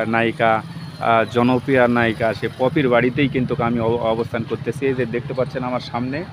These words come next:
আহ, জনপ্রিয় নায়িকা সে, আহ, পপি ম্যাডামের কিন্তু এই যে বাড়ি একদম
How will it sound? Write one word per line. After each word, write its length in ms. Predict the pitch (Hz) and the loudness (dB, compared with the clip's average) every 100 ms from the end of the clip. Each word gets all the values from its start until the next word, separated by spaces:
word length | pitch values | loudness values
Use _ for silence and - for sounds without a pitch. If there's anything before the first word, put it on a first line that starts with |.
| - - - | -16 -16 -8
আহ, 100 | 110 110 | -4 -2
জনপ্রিয় 480 | 123 131 131 143 135 | 0 0 0 -2 -2
নায়িকা 640 | 127 127 131 127 123 117 - | 0 -2 0 2 2 0 0
সে, 180 | 120 113 | 0 2
আহ, 160 | 110 107 | 0 0
পপি 240 | 123 120 135 | 0 2 2
ম্যাডামের 460 | 123 117 120 147 | 4 4 4 2
কিন্তু 260 | 151 120 120 | 0 0 0
এই 120 | 117 110 | -2 0
যে 120 | 113 | 0
বাড়ি 340 | 110 104 151 190 - - - | 0 0 -2 -4 -10 -14 -4
একদম 360 | 117 117 127 | 0 2 4